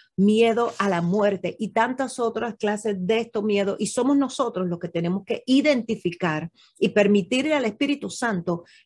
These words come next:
identifica cuál es este miedo. Pero lo más importante es de dónde proviene ese miedo. ¿De dónde proviene ese miedo? ¿Por qué?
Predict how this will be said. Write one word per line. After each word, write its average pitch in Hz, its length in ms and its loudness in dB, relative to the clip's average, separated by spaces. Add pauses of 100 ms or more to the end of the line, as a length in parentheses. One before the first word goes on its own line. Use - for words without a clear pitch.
(380)
identifica 214 800 0 (160)
cuál 226 300 2
es 196 140 -6
este 190 220 -4
miedo. 185 400 2
Pero 214 160 4
lo 214 100 8
más 240 200 4
importante 240 680 0
es 175 160 -4
de 180 160 0
dónde 220 640 0 (300)
proviene 175 880 -2
ese 160 280 -6
miedo. 170 500 -6 (760)
¿De 208 240 6
dónde 262 460 4
proviene 180 640 0
ese 170 260 -4
miedo? 160 440 -2 (380)
¿Por 226 240 4
qué? 294 240 6